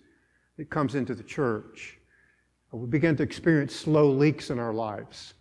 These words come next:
and we begin to forget by degree. And the reminder of our text this morning, as is the reminder of the entire history of the nation of Israel, that to forget is to fail.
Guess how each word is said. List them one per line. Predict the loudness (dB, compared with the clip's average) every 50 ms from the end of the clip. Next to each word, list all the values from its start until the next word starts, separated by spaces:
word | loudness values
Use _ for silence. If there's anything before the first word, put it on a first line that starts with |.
| _ _ _ _ _
and | -20 -16 -10 -8
we | -6 -6 -6
begin | -4 -4 -4 -2 -2 -2 -2 -2
to | -4
forget | -4 -4 -4 -2 -2 -2 -4 -6 -6
by | -8 -8 -6
degree. | -6 -8 -8 -6 -4 -2 -2 -2 -2 -4 -8 -12 -16 -20 _ _ _ _ _ _ _ _ _ _ _ _ -10 -8
And | -4
the | -2
reminder | 0 2 4 4 6 6 6 4 4
of | 2
our | 2 -2 -2
text | -2 -4 -4 -4 -4 -6
this | -8 -6 -4
morning, | -2 0 2 2 2 2 0 -2 -6 -10 -8 -6
as | -4 -4 -2 -2
is | -2 -2 -4
the | -4 -4
reminder | -2 0 0 0 0 0 0 0 -2
of | -2 -4
the | -6
entire | -8 -8 -6 -6 -4 -4 -4 -4 -4
history | 0 0 0 0 0 -2 0 0 0 0 -4 -12 -10 -6
of | -2 0
the | 2 4
nation | 4 4 4 2 0 -2 -6
of | -4 0 2
Israel, | 2 2 2 2 0 0 0 0 -2 -6 -14 -12 -6 -4
that | -4 -4 -4 -6
to | -16
forget | -10 -4 -2 -2 -2 -2 -4 -2 2 2 2 2 0 -2 -8 -16 -20 -20 -20 _ _ _ _ _ _ _ _ _ _ _ _ _ _ _ _ _ _ _ _
is | -20 -18 -16
to | -16 -16
fail. | -12 -8 -4 -4 -2 -2 -4 -6 -10 -14